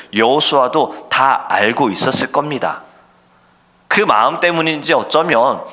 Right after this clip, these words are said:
두렵고 떨리는 마음으로 지금 하나님께서 주시는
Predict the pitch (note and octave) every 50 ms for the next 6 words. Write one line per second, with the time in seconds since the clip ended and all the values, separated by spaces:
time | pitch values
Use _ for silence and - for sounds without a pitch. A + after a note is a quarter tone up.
0 | - - - - _ - - C#3+ F3 F#3 - F#3 F3+ - - F3+ G3 G#3 G3+ G3+
1 | G3 G3+ G3 F3+ C#3+ A#2 G2 G2+ A#2 C3 C3+ A#2 A#2 A#2+ D3 D3+ B2 F#2 - -
2 | - - - - C#3+ D3+ D3+ F3+ F3 E3 - - F3 G#3 G#3 G3+ G3+ G3 F#3 F#3
3 | - E3+ D#3 D#3 D3+ - - A#2 A2+ - - B2 B2+ B2 A2